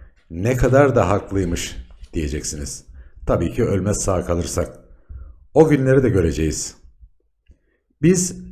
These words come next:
dün bu piyasanın içindeydik arkadaşlar. Bugün de, yarın da,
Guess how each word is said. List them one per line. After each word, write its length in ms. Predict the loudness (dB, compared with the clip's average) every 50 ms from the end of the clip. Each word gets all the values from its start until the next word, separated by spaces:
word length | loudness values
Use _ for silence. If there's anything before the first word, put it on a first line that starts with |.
| -14 -2 2
dün 420 | 4 4 4 4 2 -2 -8 -4 0
bu 160 | 2 2 4
piyasanın 420 | 6 4 4 4 4 2 2 2
içindeydik 560 | 2 2 0 0 2 4 4 4 4 4 2 0
arkadaşlar. 680 | -4 -4 -4 -4 -4 -4 -4 -4 -6 -6 -6 -8 -14 _ _ _ _ _ _ _
Bugün 380 | -2 0 0 2 0 0 2 2
de, 300 | 2 2 2 0 -4 -10 -16 -16 -4
yarın 460 | 2 4 6 6 6 6 4 0 -4
da, 100 | -6 -10